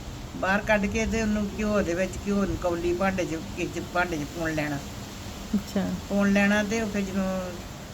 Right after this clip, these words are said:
Speaker 1: ਕੋਸਾ ਜਿਹਾ ਕਰਕੇ ਠੰਡਾ ਜਿਹਾ ਹੋ, ਹੋ ਜਾਣਾ, ਜੇ ਠੰਡਾ ਘਿਓ ਹੋ ਜਾਣਾ, ਫਿਰ ਇਹਨਾਂ ਨੂੰ ਸਵੇਰੇ ਉੱਠਦਿਆਂ ਬੱਚਿਆਂ ਨੂੰ ਨਾ ਉਹ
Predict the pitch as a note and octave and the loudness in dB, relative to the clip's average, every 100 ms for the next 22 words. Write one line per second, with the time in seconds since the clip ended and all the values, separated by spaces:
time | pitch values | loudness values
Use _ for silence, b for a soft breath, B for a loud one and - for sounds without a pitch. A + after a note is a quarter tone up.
0 | - - - - - F#3 - F3+ G3+ G#3 | -12 -12 -12 -8 -4 -2 0 2 2 2
1 | G#3 G#3 F#3 F#3+ G#3+ G#3 G3+ G3+ F3+ E3 | 0 -2 0 4 6 6 4 0 -4 -4
2 | F#3 F3 E3 D#3+ E3+ F3+ F3+ G3 G3+ F#3+ | 0 0 0 0 -2 -4 0 0 0 0
3 | F3+ E3+ D#3 - - - - - - - | 0 0 -2 -6 -10 -10 -10 -10 -10 -6
4 | - A3 A3+ A#3 A#3+ A#3 A#3 G3+ G3 G3 | 2 4 4 4 2 2 4 4 4 4
5 | A#3 G3+ F#3+ F3+ F3+ G#3+ B3+ B3+ - - | 2 2 2 2 4 4 2 0 -4 -10
6 | - - - - - - - - - - | -8 -8 -8 -10 -10 -10 -8 -10 -8 -2